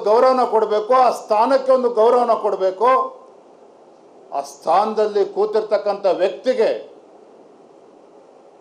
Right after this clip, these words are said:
ಒಂದು ಜಾತಿ, ಒಂದು ಧರ್ಮದ ಬಣ್ಣ ಕೊಡ್ತಕ್ಕಂಥ ಪ್ರಯತ್ನ ಇವತ್ತು ಜಮೀರ್ ಅಹಮದ್ ಖಾನ್ ಅವರ ನೇತೃತ್ವದಲ್ಲಿ ಏನಾಗಿದೆ, ತಲೆ ತಗ್ಗಿಸ್ತಕ್ಕಂಥ ಕೆಲಸ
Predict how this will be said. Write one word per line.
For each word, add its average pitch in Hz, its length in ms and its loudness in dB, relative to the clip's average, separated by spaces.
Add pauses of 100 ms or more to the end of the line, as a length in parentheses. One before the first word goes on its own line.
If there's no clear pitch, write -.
(300)
ಒಂದು 190 160 -2 (160)
ಜಾತಿ, 226 420 2
ಒಂದು 208 140 -2 (100)
ಧರ್ಮದ 220 400 2
ಬಣ್ಣ 202 180 0 (140)
ಕೊಡ್ತಕ್ಕಂಥ 202 480 -2 (160)
ಪ್ರಯತ್ನ 208 400 0
ಇವತ್ತು 208 220 -4 (180)
ಜಮೀರ್ 202 320 0
ಅಹಮದ್ 196 280 -2
ಖಾನ್ 190 200 0
ಅವರ 190 120 2 (100)
ನೇತೃತ್ವದಲ್ಲಿ 190 500 -2
ಏನಾಗಿದೆ, 180 520 0 (1000)
ತಲೆ 185 260 4
ತಗ್ಗಿಸ್ತಕ್ಕಂಥ 208 560 -2 (140)
ಕೆಲಸ 214 200 -2